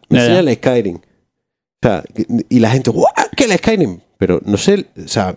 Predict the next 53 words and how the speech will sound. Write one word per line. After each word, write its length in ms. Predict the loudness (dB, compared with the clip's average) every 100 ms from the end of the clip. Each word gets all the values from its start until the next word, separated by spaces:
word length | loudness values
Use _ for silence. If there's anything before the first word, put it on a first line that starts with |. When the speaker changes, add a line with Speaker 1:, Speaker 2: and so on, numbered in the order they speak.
| -4
Speaker 1:
a 60 |
mí 100 | 0
como 160 | 2 2
Nintendo 240 | 2 2
se 80 | 2
me 80 | 2
llega 380 | 0 0 0 2
la 120 | 2
cara 120 | 2
de 80 | 4
vergüenza 420 | 4 4 2 0
que 100 | 2
ahora 200 | 2 2
tenga 200 | 2 2
que 140 | 0 -2
sacar 260 | 0 2
el 80 | 2
Skyrim 400 | 2 2 4 2 -4 _ _ _
en 240 | 0 2 2
la 140 | 0
Switch 420 | 2 2 2 -6 -16 _
cuando 240 | -2 2 2
el 100 | 2
Skyrim 320 | 0 2 2
ha 80 | 0
salido 260 | 0 -2 -4 -6
en 140 | 0 2
Xbox 560 | 2 0 2 2 2
trescientos 160 | -2 -4 -2
sesenta, 300 | -2 0 -2
PlayStation 500 | 0 -2 0 0 0
tres, 280 | 0 0 0
en 120 | -2 -2
P 220 | 0 0
C 140 | 2
y 60 | 4
ahora 120 | 4
van 140 | 2 0
a 80 | -2
salir 280 | -2 0
en, 180 | 0 0
en 260 | 0 2 2
el 80 | 2
Play 180 | 0
cuatro, 320 | 2 0 2 2
en 80 |
Xbox 380 | 0 2 2 2
y 20 |
en 120 | 0 0
P 80 | 0
C 100 | 2
la 300 | 2 2 0
remasterizar. 720 | 0 0 0 -2 0 -2